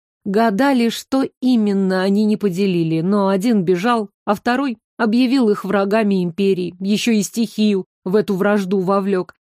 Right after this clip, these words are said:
Так что шакринарцев откровенно не любили, считая способными на предательство.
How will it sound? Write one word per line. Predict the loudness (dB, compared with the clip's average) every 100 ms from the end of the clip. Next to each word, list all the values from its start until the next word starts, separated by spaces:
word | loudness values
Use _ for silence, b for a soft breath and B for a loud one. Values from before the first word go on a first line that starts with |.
| _
Так | -2 -2 -4
что | -4 -2 -2 -4 -6
шакринарцев | -4 -2 0 0 -2 -4 -4 -4
откровенно | -2 -2 0 0 2 2
не | 2 2
любили, | 0 -2 -2 -2 -2
считая | -2 -4 0 2 2 0
способными | -4 -4 -2 -2 0 2 2 2
на | 0
предательство. | 0 0 -2 -2 -6 -6 -12 -12